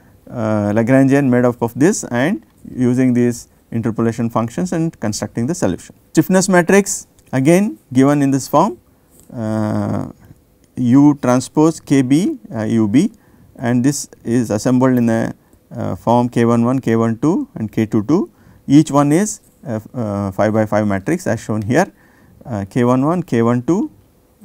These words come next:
K two two. So, this all these details need to be worked out and I leave that as an,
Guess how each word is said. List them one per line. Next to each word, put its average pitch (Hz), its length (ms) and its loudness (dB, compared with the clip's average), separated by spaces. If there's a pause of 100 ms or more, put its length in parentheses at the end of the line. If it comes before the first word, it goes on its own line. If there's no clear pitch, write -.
K 95 160 -4
two - 100 -20 (100)
two. - 120 -20
So, 131 180 0
this 156 260 4
all 147 160 2
these 151 180 4
details 143 380 0
need 131 200 -2
to 120 60 0
be 156 220 0 (360)
worked 117 260 0
out 151 180 2 (320)
and 110 220 -4
I 110 80 2
leave 117 220 2
that 113 180 0
as 110 140 0
an, 165 240 -2